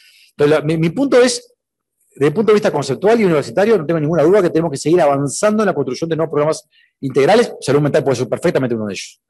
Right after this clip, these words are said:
Eh, la discusión luego es cómo hacemos que estos programas se inserten en esta estructura o en nuevas estructuras que tenemos que crear sin caer en lo que para mí es cierta rutina mental.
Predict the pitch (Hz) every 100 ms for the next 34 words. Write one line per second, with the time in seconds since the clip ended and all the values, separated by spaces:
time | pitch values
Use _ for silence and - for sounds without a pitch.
0 | _ _ _ _ _ _ _ _ 135 113
1 | 110 - 120 131 135 180 214 180 208 208
2 | 165 185 - - 156 160 151 180 175 151
3 | 160 147 131 131 180 147 - 139 - 175
4 | 220 - _ _ _ 131 131 185 175 143
5 | 151 151 202 - - 147 127 135 156 156
6 | 131 139 139 131 151 156 147 135 160 175
7 | _ _ _ - 175 196 180 151 160 180
8 | - - _ _ _ _ _ _ _ 135
9 | 127 131 127 147 - 139 143 139 151 -
10 | 160 156 139 127 127 120 151 165